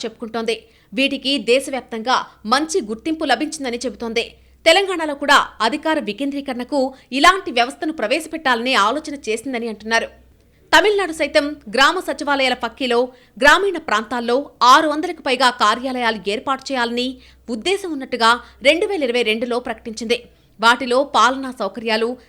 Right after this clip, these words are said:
సమావేశ మందిరాలు ఉండేలా చూడాలని తమిళ సర్కారు యోచిస్తోంది.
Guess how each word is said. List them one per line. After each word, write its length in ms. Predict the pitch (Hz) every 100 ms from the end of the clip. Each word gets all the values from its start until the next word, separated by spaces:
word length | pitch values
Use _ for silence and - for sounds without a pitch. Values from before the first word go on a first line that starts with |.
| -
సమావేశ 400 | 311 339 392 370 277
మందిరాలు 480 | 208 214 254 247 254
ఉండేలా 500 | 220 247 247 233 247 _ -
చూడాలని 600 | 294 320 294 262 285 277 - -
తమిళ 200 | 262 320
సర్కారు 380 | 320 269 240 247
యోచిస్తోంది. 640 | 226 208 226 233 226 226